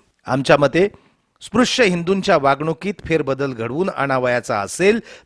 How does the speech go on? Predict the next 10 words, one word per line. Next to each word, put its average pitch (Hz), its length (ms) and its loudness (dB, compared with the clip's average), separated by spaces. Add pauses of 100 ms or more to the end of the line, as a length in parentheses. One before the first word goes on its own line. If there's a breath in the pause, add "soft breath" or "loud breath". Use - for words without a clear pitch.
तर 156 100 6
प्रथमतः 135 680 0 (360 soft breath)
त्यांच्यातील 165 600 2 (260 loud breath)
विचारशून्य 226 760 4
लोकांस 165 520 0
विचार 143 440 0
करणे 127 340 -2
भाग 117 200 0
पाडले 107 340 -4
पाहिजे. 92 420 -8